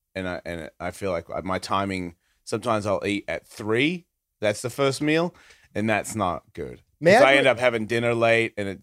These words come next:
Speaker 1: kind of fucking scrambles everything.
Speaker 2: Speaking of food, this was a shocking turn of events. Jason had his wetsuit.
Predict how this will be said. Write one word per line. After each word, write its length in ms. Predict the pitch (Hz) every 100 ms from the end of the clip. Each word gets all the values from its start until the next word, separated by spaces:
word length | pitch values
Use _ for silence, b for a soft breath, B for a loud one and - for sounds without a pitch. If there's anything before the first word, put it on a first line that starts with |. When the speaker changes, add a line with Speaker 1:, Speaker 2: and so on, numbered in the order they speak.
| _
Speaker 1:
kind 220 | 117 101
of 80 | 92
fucking 320 | - 104 92
scrambles 460 | - 101 101 107 117
everything. 240 | 120 247
Speaker 2:
Speaking 280 | 247 254 240
of 120 | 185
food, 640 | - 233 175 120 98 - _
this 200 | 151 160
was 160 | 202 156
a 60 | 151
shocking 640 | - 180 175 180 190 151
turn 240 | - 156
of 60 | 135
events. 440 | 127 135 123 104
Jason 840 | - 139 185 254 - 156 131 151 - _ _
had 320 | - 143 160
his 160 | 208 190
wetsuit. 640 | 151 139 - - 131 131